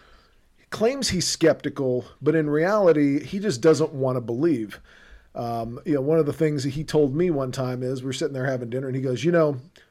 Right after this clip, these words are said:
the Bible doesn't say you have to go to church every Sunday." And I said, "O-, okay, continue." And he goes, "It just says to keep, to keep the Lord's Day holy."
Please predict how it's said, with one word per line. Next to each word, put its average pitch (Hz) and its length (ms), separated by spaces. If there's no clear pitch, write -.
the 135 60
Bible 156 340
doesn't 143 240
say 151 220
you 131 120
have 117 160
to - 80
go 120 120
to 104 40
church 120 320
every 95 220
Sunday." 98 400
And 117 140
I 113 80
said, 107 360
"O-, 123 160
okay, 135 600
continue." 147 680
And 127 140
he 139 80
goes, 120 340
"It 147 100
just 165 240
says 143 420
to - 80
keep, - 320
to - 320
keep - 240
the 143 60
Lord's 143 380
Day 131 180
holy." 135 420